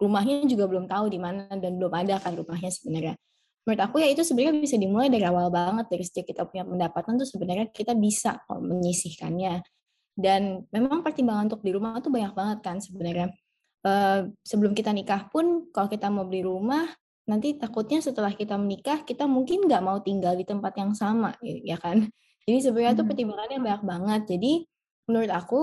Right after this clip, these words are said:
Speaker 1: idealnya adalah kalau teman-teman mau, eee, beli rumah, at least ditabung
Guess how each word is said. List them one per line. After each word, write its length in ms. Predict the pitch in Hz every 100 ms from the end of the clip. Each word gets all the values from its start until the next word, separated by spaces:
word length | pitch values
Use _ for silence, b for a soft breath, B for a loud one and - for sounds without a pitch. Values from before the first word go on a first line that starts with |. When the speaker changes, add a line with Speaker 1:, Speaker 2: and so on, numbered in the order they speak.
| 339
Speaker 1:
idealnya 640 | 208 202 190 180 208 294 233
adalah 380 | 185 175 240 302
kalau 180 | 220 202
teman-teman 520 | 214 208 214 214 202 214
mau, 540 | 254 320 294 233 - 170
eee, 120 | 180 180
beli 160 | 170 175
rumah, 500 | 165 156 175 262 285 _ _ _
at 160 | - 170 226
least 320 | 285 - 185
ditabung 400 | 180 190 185 208